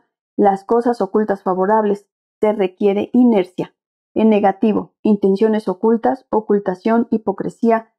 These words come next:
ayuda equivocada, inacción, pereza, intolerancia, resentimientos, disposiciones hostiles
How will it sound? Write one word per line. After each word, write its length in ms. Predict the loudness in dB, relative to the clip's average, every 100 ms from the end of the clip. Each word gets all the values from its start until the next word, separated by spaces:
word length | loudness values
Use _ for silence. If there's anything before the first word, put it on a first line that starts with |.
| _ _
ayuda 320 | -4 0 2 2
equivocada, 760 | 2 0 0 2 4 2 2
inacción, 640 | 2 2 0 -4 -2 0 0
pereza, 600 | 0 2 0 -4 -12 -14 _
intolerancia, 920 | -2 0 0 -2 0 0 0 0 0
resentimientos, 960 | 0 -2 -4 -2 -2 0 0 0 -4 -4
disposiciones 760 | -8 -6 -10 -10 -4 -2 -2 -6
hostiles 520 | -6 0 0 0